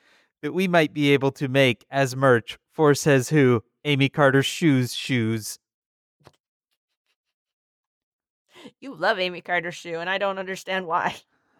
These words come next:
Speaker 1: Ah, I love it. We went to the mall yesterday and we drove home, and when Amy Carter's shoe came on,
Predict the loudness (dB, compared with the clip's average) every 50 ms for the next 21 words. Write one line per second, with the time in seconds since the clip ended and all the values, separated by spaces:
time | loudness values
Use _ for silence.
0 | _ -18 -14 -14 -12 -12 -14 -16 -16 -18 _ _ _ _ -14 -8 -4 -4 -4 -2
1 | -2 -4 -4 -6 _ _ _ _ _ _ _ _ _ _ _ _ _ _ _ _
2 | _ _ _ _ _ _ _ _ _ _ _ 0 2 2 2 2 0 0 0 2
3 | 4 6 6 6 6 4 4 2 0 0 -2 0 2 4 4 2 2 -2 -4 -6
4 | -2 0 2 2 2 0 -2 -2 0 0 0 0 -2 -4 -6 -6 -8 -4 -4 -2
5 | 0 0 2 0 0 -4 -4 -2 0 2 2 2 0 -2 -6 -4 -4 -4 -2 -2
6 | -2 -2 0 2 2 4 4 4 4 2 -2